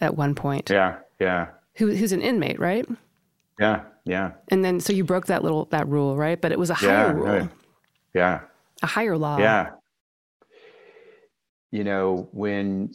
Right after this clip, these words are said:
Speaker 2: you're destabilized by grief or another part of life, you, you know, you, you go into places searching for things. And, uh, you know, my mom taught in prisons,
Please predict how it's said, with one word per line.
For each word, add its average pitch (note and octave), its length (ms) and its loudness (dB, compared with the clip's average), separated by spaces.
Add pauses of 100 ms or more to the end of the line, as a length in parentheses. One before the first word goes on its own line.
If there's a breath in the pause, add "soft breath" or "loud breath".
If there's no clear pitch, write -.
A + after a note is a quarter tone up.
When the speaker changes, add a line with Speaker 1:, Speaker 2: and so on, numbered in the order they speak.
(140)
Speaker 2:
you're G2+ 260 0
destabilized A2 960 0
by G#2 140 2
grief G2+ 500 -2
or G2 120 0
another F#2+ 260 0
part G2 220 2
of F2+ 100 -2
life, F#2 400 0
you, F#2 340 -2 (1300 loud breath)
you G2+ 160 0
know, G2+ 160 4
you, F#2 200 2
you F#2+ 680 0
go G#2 220 4
into A2+ 260 0
places F#2 760 0
searching G#2+ 560 0
for F#2 140 -2
things. E2 760 -6 (180)
And, F2 760 -2 (320)
uh, E2+ 380 4 (300)
you F#2+ 120 -2
know, F2 160 2
my E2+ 140 0
mom G2+ 560 2
taught F#2+ 260 4
in F#2 120 -2
prisons, F2 720 -2